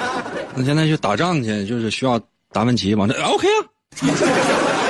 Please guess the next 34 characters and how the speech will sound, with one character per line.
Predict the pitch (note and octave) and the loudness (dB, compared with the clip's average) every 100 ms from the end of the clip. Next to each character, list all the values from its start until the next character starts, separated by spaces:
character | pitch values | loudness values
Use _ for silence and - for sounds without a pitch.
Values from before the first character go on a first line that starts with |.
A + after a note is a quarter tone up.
| A#3+ A#3+ A#3 A#3 B3 B3 - - - - - - - - | -2 -4 -4 -6 -6 -6 -8 -10 -10 -12 -18 -20 -20 -12
刚 | A2+ | -4
才 | |
有 | A#2+ | 0
些 | A2+ | 0
朋 | A2+ | 0
友 | B2+ | 0
说 | C3+ | 0
，“应 | |
该 | C#3+ | 0
这 | D#3 | 0
一 | F3 | 0
惊 | D3+ C#3+ | 2 2
一 | |
乍， | D3 D3+ | 2 2
这 | D#3+ | 2
怎 | E3 G#2 - | 0 -2 -4
么 | F2+ | -4
了？ | B2 | -2
这 | |
是？” | A2+ G2 _ _ _ _ | -2 -6 _ _ _ _
达 | - | -2
芬 | F#3 | 0
奇 | G#3+ F3+ | 0 2
都 | G3 | 0
行。 | - E2 - _ _ _ _ _ _ _ _ | 0 -6 -10 _ _ _ _ _ _ _ _
就 | - A#3 | -2 2
你 | D#3 | 4
无 | A2+ | 4
论 | A3 A3+ | 4 4
你 | |
有 | E3+ | 2
啥 | - D2 | 0 -4
事 | - | -2
儿， | F#3+ | -2